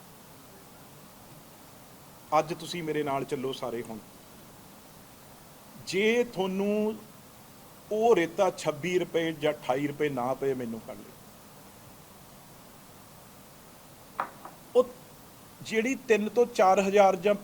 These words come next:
ਪੰਜ, ਉਹ ਤਾਂ ਲੇਬਰ ਹੀ ਲੈ ਲੈਂਦੀ ਹੈ। ਆ ਮੇਰੇ ਕੋਲ ਆ ਸਾਰੇ ਅੰਕੜੇ ਆ, ਜਿੱਦਣ ਮੈਂ, ਜਦ ਤੁਹਾਨੂੰ ਜਾਊਂਗਾ ਅੱਜ, ਮੈਂ ਸਾਰੇ ਤੁਹਾਡੇ ਮੂਹਰੇ ਰੱਖੂੰਗਾ ਵੀ ਕਿੰਨਾ, ਕਿੰਨਾ ਖਰਚਾ ਹੈ ਜਿਹੜਾ, ਉਹ ਅੱਜ ਕਿੰਨੇ ਹਿਸਾਬ ਦੇ ਨਾਲ ਜਿਹੜਾ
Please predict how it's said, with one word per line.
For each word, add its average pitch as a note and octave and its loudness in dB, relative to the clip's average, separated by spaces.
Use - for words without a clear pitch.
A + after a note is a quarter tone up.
ਪੰਜ, G3 4
ਉਹ A3+ 0
ਤਾਂ C#4 4
ਲੇਬਰ A3 4
ਹੀ C4 2
ਲੈ A#3+ 8
ਲੈਂਦੀ A#3 0
ਹੈ। - -12
ਆ D#3+ 4
ਮੇਰੇ D#3 2
ਕੋਲ F#3+ 2
ਆ E3+ 2
ਸਾਰੇ E3 4
ਅੰਕੜੇ F3 2
ਆ, G3 2
ਜਿੱਦਣ F3 -2
ਮੈਂ, E3+ -2
ਜਦ E3 0
ਤੁਹਾਨੂੰ D#3+ -6
ਜਾਊਂਗਾ D#3 0
ਅੱਜ, C#3+ -2
ਮੈਂ D#3+ 0
ਸਾਰੇ D#3 0
ਤੁਹਾਡੇ D#3+ -2
ਮੂਹਰੇ D#3+ -2
ਰੱਖੂੰਗਾ D3 -2
ਵੀ D3 -6
ਕਿੰਨਾ, D3 -8
ਕਿੰਨਾ C#3+ -8
ਖਰਚਾ C#3+ -4
ਹੈ C#3+ 0
ਜਿਹੜਾ, C3+ -2
ਉਹ F3+ -2
ਅੱਜ D3 -4
ਕਿੰਨੇ G3+ 0
ਹਿਸਾਬ F3+ 0
ਦੇ D3+ -2
ਨਾਲ C#3+ -2
ਜਿਹੜਾ D3+ -2